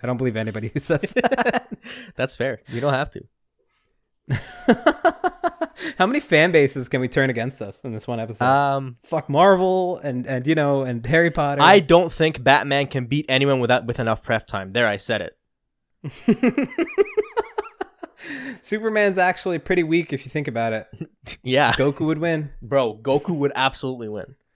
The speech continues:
Speaker 1: I don't think he would.
Speaker 2: Kaioken times
Speaker 1: I,
Speaker 2: twenty
Speaker 1: I saw the
Speaker 2: Ultra
Speaker 1: death
Speaker 2: Instinct,
Speaker 1: battles
Speaker 2: bro?
Speaker 1: on it. I don't think so.
Speaker 2: Yeah, I don't think so either.
Speaker 1: <laughs> Superman was just made to be busted.
Speaker 2: Yeah.
Speaker 1: Except if you throw green rocks at him, then a baby could punch him to death.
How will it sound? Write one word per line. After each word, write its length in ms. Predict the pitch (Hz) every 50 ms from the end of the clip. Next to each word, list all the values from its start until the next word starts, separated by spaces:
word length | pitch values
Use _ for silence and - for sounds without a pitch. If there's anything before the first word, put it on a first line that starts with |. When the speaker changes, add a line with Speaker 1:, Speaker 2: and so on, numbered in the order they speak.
| _ _ _ _ _ _ _ _ _ _ _ _ _ _ -
Speaker 1:
I 80 | 123 117
don't 120 | 104 98
think 140 | 95 135 135
he 60 | 143
would. 100 | 151 143
Speaker 2:
Kaioken 240 | - 156 147 151 147
times 280 | - 151 139 143 135
Speaker 1:
I, 20 | 151
Speaker 2:
twenty 240 | - 135 139 143 156
Speaker 1:
I 40 |
saw 60 | 156 143
the 40 | 143
Speaker 2:
Ultra 160 | 127 113 127
Speaker 1:
death 60 | 123 143
Speaker 2:
Instinct, 180 | 147 - 120 113
Speaker 1:
battles 160 | 113 110 110
Speaker 2:
bro? 100 | 113 110
Speaker 1:
on 140 | 107 110 107
it. 140 | 104 107 - _ _ -
I 80 | 120 117
don't 160 | 120 113 -
think 160 | - 113 104
so. 200 | - - 107 104 110 113
Speaker 2:
Yeah, 180 | 117 107 104 104
I 40 |
don't 100 | 107 107
think 160 | 104 113 98 -
so 120 | - 98
either. 260 | 98 98 98 98 95 _ _ _ _ _ _ _ _ _ _ _ _ _
Speaker 1:
<laughs> 720 | _ _ _ _ _ - 147 - - 254 233 - - 254
Superman 720 | - - - 208 - - - 285 262 285 - 294 302 311 330
was 100 | 302 226
just 180 | 220 220 247
made 280 | 240 131 131 147 156 151
to 40 | 156
be 100 | 135 131
busted. 600 | 107 104 110 120 127 - - - 104 101 110 - _ -
Speaker 2:
Yeah. 220 | 160 196 208 196
Speaker 1:
Except 300 | 170 143 143 214 196 -
if 100 | 214 -
you 60 | 220
throw 240 | 202 - - 175 170
green 280 | 151 135 143 147 143 139
rocks 360 | 127 117 120 123 - - -
at 100 | 113 104
him, 160 | 101 98 101
then 120 | 107 113 120
a 40 |
baby 360 | 110 98 113 110 110 104 107 101
could 180 | - 107 -
punch 220 | - 104 101 - -
him 120 | 110 104 98
to 100 | 98 98
death. 100 | 107